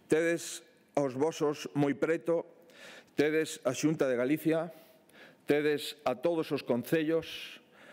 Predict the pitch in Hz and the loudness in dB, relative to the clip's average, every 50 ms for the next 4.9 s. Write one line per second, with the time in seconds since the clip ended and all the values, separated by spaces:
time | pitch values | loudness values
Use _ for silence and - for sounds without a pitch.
0 | - - - - - 151 156 160 160 156 - 151 131 135 131 139 151 160 151 135 | -20 -20 -12 0 2 2 2 4 2 0 2 2 2 2 2 0 0 0 0 0
1 | 123 - - - 151 151 151 151 147 135 - - - - - - - - - - | 0 -2 0 -4 -4 -2 0 -2 -2 -2 -4 -10 -18 -20 -20 -20 -18 -16 -16 -10
2 | - - 165 170 175 175 170 165 - - - - - - _ _ _ - 127 123 | 0 2 2 2 4 2 0 -2 -4 -10 -10 -12 -14 -18 _ _ _ -2 -2 -2
3 | - - 185 190 180 175 - 156 139 - - - 131 - - 160 156 151 143 - | 0 0 -2 0 0 0 0 0 -2 -2 -2 -4 -2 2 2 2 2 2 0 0
4 | - 131 120 - 143 135 139 127 - 127 117 - 156 170 175 170 - | 0 -2 0 0 0 0 0 0 -2 -2 -2 2 2 2 2 0 -4